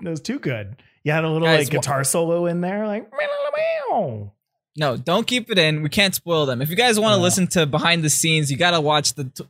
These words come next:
Speaker 2: watch us live on
Speaker 1: <laughs>
Speaker 2: Twitch.
Speaker 1: You gotta
Speaker 2: It's the only
Speaker 1: watch it
Speaker 2: way.
Speaker 1: live on Twitch. Uh, welcome to everybody on Twitch. That was, uh, that was just for you. For everybody else, uh, listening on Wednesday, June third,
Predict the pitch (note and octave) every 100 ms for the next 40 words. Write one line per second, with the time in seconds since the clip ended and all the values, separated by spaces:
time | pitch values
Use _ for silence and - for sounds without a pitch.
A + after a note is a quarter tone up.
0 | _ A#2+ D3 D3 C#3 C#3 C3 B2 A#2 B2
1 | - - - - - F3+ E3+ G3+ B3 A#3+
2 | A3 G3 D3 A#2+ A#2 B2+ A#2 G#2+ - _
3 | _ _ _ - B2+ C3 D#3 D3+ F3 E3
4 | D3+ D3+ D3 C#3+ B2+ A#2+ D3 B2 B2+ C3
5 | C3 C3 B2 B2 A2+ A#2+ A#2+ B2+ E3 C#3+
6 | - D#3+ - - C3 B2+ A#2+ A#2+ - _
7 | _ D#3 G3 A3 G#3+ G#3+ F#3+ F3+ F3 D#3+
8 | C#3+ - - - _ - C#3 C#3 C3+ C3
9 | C#3 D3 C#3+ D3+ - D3 C#3 C3+ B2+ A#2+
10 | _ - B2+ B2+ A#2 C3 A#3 A3+ A#2 A#2+
11 | B2 A#2+ A2+ C#3 C3+ A#2 - F#3+ F3 B2
12 | A#2 A2